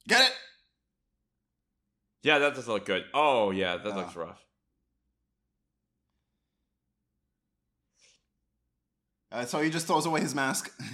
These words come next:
Speaker 1: You get it? That, that looks cool. That was,
Speaker 2: That was a good
Speaker 1: uh,
Speaker 2: shot.
Speaker 1: that was a good shot. Nice. Run, you dumb fuck.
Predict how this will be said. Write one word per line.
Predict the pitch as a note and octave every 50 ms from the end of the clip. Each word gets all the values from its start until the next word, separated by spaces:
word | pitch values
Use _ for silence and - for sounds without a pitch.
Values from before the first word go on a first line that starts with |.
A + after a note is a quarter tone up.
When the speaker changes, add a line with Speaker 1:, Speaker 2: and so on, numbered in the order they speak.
| - - _ _ _ _ _ _ _ _ _ _ _ _ _ _ _ _ _ _ _ _ _ _ _ _ _ _ _ _ _ _ _ _ _ _ _ _ _ -
Speaker 1:
You | A#2+
get | F#3+ A#3+ B3+
it? | C4 A#3 - - - - _ _ _ _ _ _ _ _ _ _ _ _ _ _ _ _ _ _ _ _ _ _ _ _ _ _ _ _ _ _ _ _ -
That, | - E3+ G3 F3+ D3
that | D#3 F#3 G3+
looks | F3+ D#3+ -
cool. | - C3 A2 G2+
That | G#2 A#2+ C3
was, | B2 A#2 G2+
Speaker 2:
That | - A2+ B2 C3+ C3+
was | B2+ -
a | -
good | A2
Speaker 1:
uh, | A2 A2+
Speaker 2:
shot. | G#2 G2 F#2+
Speaker 1:
that | F2+ A#2+
was | A#2+ A#2+ A2+
a |
good | G#2+ G#2
shot. | - A#2 A2+ G2+ E2 - - _ _ _ _ _ _ _ _ _ _ _ _ _ _ _ _ _ _ _ _ _ _ _ _ _ _ _ _ _ _ _ _ _ _ _ _ _ _ _ _ _
Nice. | G2+ F#2+ G2 F#2+ - - - - _ _ _ _ _ _ _ _ _ _ _ _ _ _ _ _ _ _ _ _
Run, | - C3+ F#3 B3+ D4 C4 F#3 B2+ G#2 G2+
you | B2
dumb | B2+ D#3 D3+ C#3+
fuck. | A#2+ A2+ C#3 D#3+ B3+ - - -